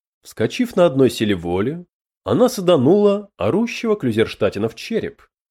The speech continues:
Ножи демонические повара точили на совесть. Мясницкий тесак разрубил демалорду голову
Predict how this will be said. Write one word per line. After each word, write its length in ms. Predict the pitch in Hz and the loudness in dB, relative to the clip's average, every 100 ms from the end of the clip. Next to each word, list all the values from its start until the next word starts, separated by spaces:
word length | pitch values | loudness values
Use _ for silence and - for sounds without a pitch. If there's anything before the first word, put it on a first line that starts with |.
| _ _ _ - | _ _ _ -6
Ножи 540 | 98 87 90 135 202 - - | -4 -2 -2 -4 -6 -14 -14
демонические 720 | 90 123 220 254 233 208 220 | -2 0 2 0 -4 -4 -4
повара 680 | 170 110 98 92 87 139 151 _ | 0 2 4 2 -2 -6 -14 _
точили 360 | - 87 - 95 | -6 -6 -6 -4
на 140 | 104 | -2
совесть. 680 | 113 - 233 107 - - _ _ _ _ _ _ | -4 -6 -6 -6 -10 -20 _ _ _ _ _ _
Мясницкий 720 | 85 113 131 160 208 - 208 | -4 -4 -2 -4 -4 -6 -10
тесак 840 | - 151 - 90 92 - - - _ - | -6 -6 -6 -4 -4 -4 -12 -20 _ -10
разрубил 720 | 87 131 156 208 196 226 180 | -2 0 2 0 0 -4 -2
демалорду 640 | 156 151 143 147 113 107 | 0 2 4 4 2 -2
голову 720 | 92 107 190 190 185 185 180 | 0 2 2 0 -2 -4 -6